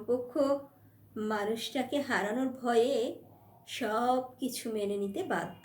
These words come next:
হয়। নীরবে এক পক্ষ ভালোবেসে যায়, আর অপর পক্ষ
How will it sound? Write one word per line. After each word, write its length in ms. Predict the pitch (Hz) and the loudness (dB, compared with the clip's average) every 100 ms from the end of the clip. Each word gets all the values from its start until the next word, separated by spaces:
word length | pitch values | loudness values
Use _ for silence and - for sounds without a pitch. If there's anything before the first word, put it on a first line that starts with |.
| 170 | -6
হয়। 300 | 170 175 - - - - - - - - - - | -4 -8 -10 -16 -20 -20 -20 -20 -20 -20 -20 -2
নীরবে 460 | 240 269 320 349 370 359 | 6 8 8 8 8 6
এক 180 | 247 247 - | 6 0 -2
পক্ষ 320 | 339 339 - - 370 302 440 - 196 | 0 0 -4 2 4 6 2 -6 -6
ভালোবেসে 800 | 226 247 262 339 240 196 - 196 | 0 2 2 4 4 4 2 -2
যায়, 300 | 185 131 - - - - - - - _ - | -2 -8 -10 -14 -14 -14 -16 -20 -20 _ 0
আর 120 | 247 240 | 4 4
অপর 240 | 240 302 | 2 0
পক্ষ 260 | 330 302 | 0 -2